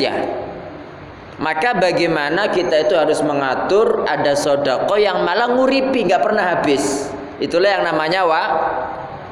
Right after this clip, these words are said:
wakaf. Ya, nanti saya jelaskan. Au ilmin yuntafa'u bihi, atau ilmu yang bermanfaat, ya, jenengan mengajarkan ilmu yang baik kepada orang, diamalkan.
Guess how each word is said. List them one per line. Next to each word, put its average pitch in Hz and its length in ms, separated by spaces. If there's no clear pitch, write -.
wakaf. 104 400
Ya, 117 160
nanti 131 240
saya 131 160
jelaskan. 110 500
Au 151 300
ilmin 160 640
yuntafa'u 139 800
bihi, 135 240
atau 135 320
ilmu 127 240
yang 127 180
bermanfaat, 117 920
ya, 151 400
jenengan 117 320
mengajarkan 117 640
ilmu 120 320
yang 117 240
baik 120 240
kepada 113 420
orang, 135 300
diamalkan. 117 720